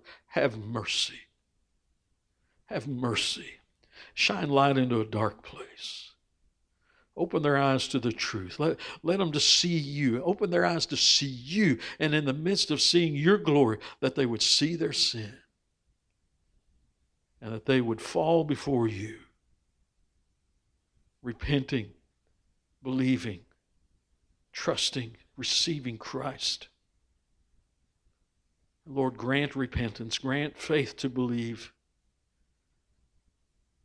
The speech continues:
And help them, Lord, to, to turn from their sin and their wicked ways and turn and, and follow you.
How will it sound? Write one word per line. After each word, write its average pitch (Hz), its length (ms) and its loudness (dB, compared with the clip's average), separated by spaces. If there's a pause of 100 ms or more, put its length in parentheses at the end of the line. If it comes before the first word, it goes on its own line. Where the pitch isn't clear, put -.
(640)
And 113 100 -20
help 131 240 0
them, 127 180 0
Lord, 117 380 2
to, - 140 -14 (440)
to 110 160 -8 (280)
turn 156 500 2
from 135 240 -4
their 131 220 0 (680)
sin 151 600 2
and 135 100 0
their 135 120 4
wicked 143 420 4
ways 110 760 -2 (960)
and 107 140 -16
turn 120 440 0
and, 104 140 -10 (340)
and 110 140 -8
follow 110 400 -6
you. 85 280 -14